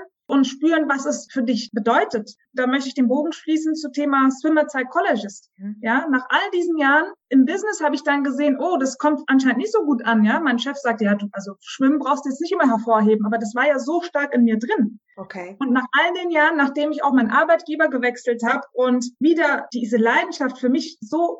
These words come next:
Speaker 1: krass entdeckt habe und gesagt habe, "Nee, das bin ich, das ist ein Teil meines Lebens",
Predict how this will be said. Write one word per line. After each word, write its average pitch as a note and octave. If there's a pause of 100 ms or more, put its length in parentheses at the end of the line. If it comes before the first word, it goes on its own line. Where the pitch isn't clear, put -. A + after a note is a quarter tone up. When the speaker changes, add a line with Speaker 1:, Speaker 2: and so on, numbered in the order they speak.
(140)
Speaker 1:
krass E4+
entdeckt C4
habe D4+
und C4
gesagt C4
habe, A#3+
"Nee, C#4+
das A#3 (100)
bin D#4
ich, -
das A3+
ist A#3
ein A#3
Teil C4
meines A3+
Lebens", C4